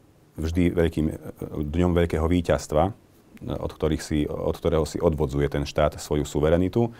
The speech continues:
A pre nás Maďarov je to a vždy bude národnou tragédiou, e, ktorú si, ktorú si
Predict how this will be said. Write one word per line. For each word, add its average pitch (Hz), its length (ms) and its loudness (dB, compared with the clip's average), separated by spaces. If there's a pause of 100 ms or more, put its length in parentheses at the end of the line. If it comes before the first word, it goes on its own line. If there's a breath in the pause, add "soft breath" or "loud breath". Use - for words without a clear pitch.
(300 loud breath)
A - 80 -4
pre 143 160 6
nás 95 160 4
Maďarov 92 560 4
je 82 80 2
to 80 240 0 (320)
a 82 160 -4
vždy 87 160 2
bude 78 400 2 (240)
národnou 76 480 2
tragédiou, 78 640 4
e, 73 80 0
ktorú 73 320 -4
si, - 160 -16
ktorú 78 240 -2
si 71 240 -4